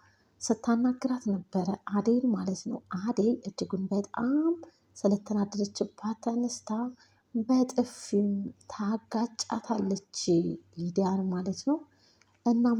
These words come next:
እንግዲህ ፍቅርንም ደግሞ ወደ ታች ወደ መሬት አንገቷን ይዛ እንግዲህ አደይ በጣም ትዕግስተኛ ናት። ነገር ግን አሁን ላይ ትዕግስቷን እጅጉን በጣም እየተፈታተኗት ሆነ ሊዲያና፣ እ፣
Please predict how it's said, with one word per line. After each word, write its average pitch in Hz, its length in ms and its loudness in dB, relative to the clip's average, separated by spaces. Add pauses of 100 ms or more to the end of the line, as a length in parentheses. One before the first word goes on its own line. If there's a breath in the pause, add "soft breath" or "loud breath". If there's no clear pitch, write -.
እንግዲህ 214 400 0 (100)
ፍቅርንም 220 600 2
ደግሞ 196 280 0 (320)
ወደ 196 240 6
ታች 196 260 -4
ወደ 180 240 2
መሬት 190 360 -4
አንገቷን 202 640 0
ይዛ 190 180 -2 (840)
እንግዲህ 339 420 10
አደይ 302 320 12 (240)
በጣም 262 320 10
ትዕግስተኛ 247 600 8
ናት። 269 260 8 (320)
ነገር 247 280 10
ግን 220 160 8
አሁን 233 200 10
ላይ 220 240 12
ትዕግስቷን 208 520 8
እጅጉን 196 300 6
በጣም 185 280 8
እየተፈታተኗት 202 1000 6
ሆነ 196 200 8 (160)
ሊዲያና፣ 208 720 8 (1120 soft breath)
እ፣ 175 80 10